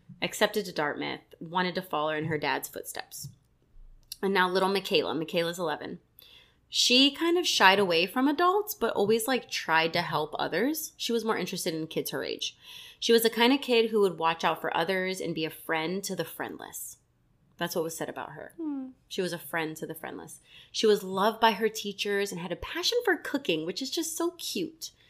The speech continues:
Speaker 1: Like, I can picture a cute, like, eleven-year-old, like, with her little apron, just, like,
Speaker 2: Little hat.
Speaker 1: Yeah, a little hat. She probably didn't have a hat, but we can picture it.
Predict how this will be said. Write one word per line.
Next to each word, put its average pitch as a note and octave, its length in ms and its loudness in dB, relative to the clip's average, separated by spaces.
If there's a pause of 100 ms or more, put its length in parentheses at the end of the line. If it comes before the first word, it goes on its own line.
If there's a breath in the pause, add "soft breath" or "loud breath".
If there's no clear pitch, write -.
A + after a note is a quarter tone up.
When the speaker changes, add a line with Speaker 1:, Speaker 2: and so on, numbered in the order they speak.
(240 soft breath)
Speaker 1:
Like, A#3+ 140 2
I C#4 80 8
can D4 240 0
picture C4+ 380 0
a - 40 2
cute, - 380 -6 (300)
like, A3 340 0 (300)
eleven-year-old, A3 720 4
like, G3 140 0
with G3+ 120 0
her G#3+ 100 2
little G3 240 0
apron, E3 400 0
just, D#3+ 240 -6
like, - 140 0
Speaker 2:
Little A#3+ 160 -6
hat. A3+ 400 -6 (180)
Speaker 1:
Yeah, D#4 80 6
a A#4 380 12
little B4 180 6
hat. A#4 400 6
She - 80 -2
probably G4+ 160 6
didn't C4 140 4
have A#3+ 120 4
a A3 40 4
hat, G#3 200 8
but G#3+ 100 2
we A3+ 80 0
can G#3+ 120 -6
picture F3+ 300 -4
it. - 160 -12